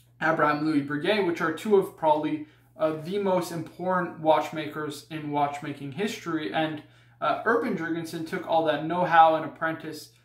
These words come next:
under his father and took all that know-how to ultimately, uh, create the brand. And now, as of today,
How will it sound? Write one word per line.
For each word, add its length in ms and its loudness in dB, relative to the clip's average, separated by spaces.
under 240 -4
his 240 -2
father 280 4
and 80 -8
took 180 -6
all 160 2
that 180 4
know-how 380 0
to 220 -6
ultimately, 540 -2
uh, 140 0
create 480 2
the 80 -8
brand. 480 -2
And 100 -6
now, 380 4
as 160 4
of 120 -4
today, 540 -2